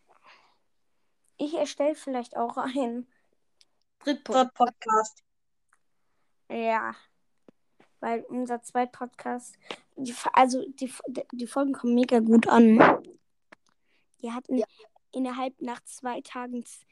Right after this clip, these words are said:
Speaker 1: ungefähr, weiß ich nicht, fünfzehn, und naja, nach einem Tag zehn Wiedergaben oder sowas. Aber jetzt,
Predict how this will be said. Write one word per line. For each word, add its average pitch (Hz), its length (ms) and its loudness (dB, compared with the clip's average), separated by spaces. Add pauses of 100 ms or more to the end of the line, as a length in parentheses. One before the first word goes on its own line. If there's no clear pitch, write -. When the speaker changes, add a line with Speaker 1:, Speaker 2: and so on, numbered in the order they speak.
(400)
Speaker 1:
ungefähr, 240 540 -6 (400)
weiß 240 320 -8
ich 247 100 -8
nicht, 233 260 -6
fünfzehn, 233 560 -6 (120)
und 247 180 0
naja, 220 380 -6
nach 226 280 -8
einem 254 280 0
Tag 226 240 -8 (500)
zehn 247 320 0
Wiedergaben 233 540 -4
oder 220 180 -8
sowas. 226 380 -12
Aber 233 140 -8
jetzt, 226 500 -8